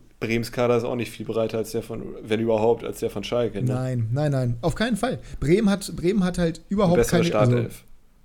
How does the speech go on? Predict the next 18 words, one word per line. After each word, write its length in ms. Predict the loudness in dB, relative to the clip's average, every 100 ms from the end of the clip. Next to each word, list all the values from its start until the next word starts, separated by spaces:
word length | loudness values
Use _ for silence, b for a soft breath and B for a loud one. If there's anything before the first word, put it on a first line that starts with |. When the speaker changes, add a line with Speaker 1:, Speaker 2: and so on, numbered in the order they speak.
| -10
Speaker 2:
genau, 340 | -2 2 4
Bremen 240 | 4 4 2
hat 60 |
eine 80 | 2
bessere 280 | 0 0 -2
Startelf. 340 | -2 -2 -2
Bremen 240 | 2 2 2
hat 80 | 2
aber 140 | 0
auch 200 | 0 2
nicht 260 | 4 4 2
diesen 200 | 0 0
einen 200 | 0 2
Mannschaftsteil, 540 | 2 0 -2 0 2
der 80 | 2
so 60 |
extrem 380 | 0 -4 -4 -4
abfällt. 420 | -4 -6 -6 -6